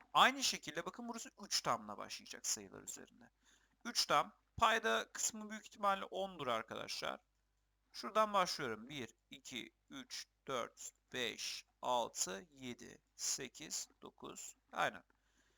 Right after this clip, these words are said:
Yani üç tam üç bölü on. Yani üç tam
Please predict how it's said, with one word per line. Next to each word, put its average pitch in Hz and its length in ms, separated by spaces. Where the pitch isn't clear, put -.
Yani 208 440
üç 247 220
tam 247 200
üç - 180
bölü 160 180
on. 123 120
Yani 160 440
üç - 500
tam 131 460